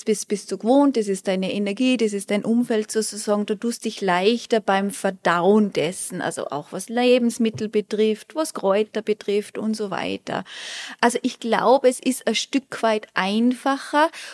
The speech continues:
und wir passen unser Programm auch den westlichen Gegebenheiten an.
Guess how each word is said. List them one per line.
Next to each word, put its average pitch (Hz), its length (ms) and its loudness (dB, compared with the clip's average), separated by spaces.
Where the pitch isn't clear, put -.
und 262 240 6
wir 269 140 4
passen 247 640 0
unser 277 440 6
Programm 240 800 2
auch 226 360 4
den 220 380 2
westlichen 247 720 2
Gegebenheiten 208 1000 2
an. 143 340 -8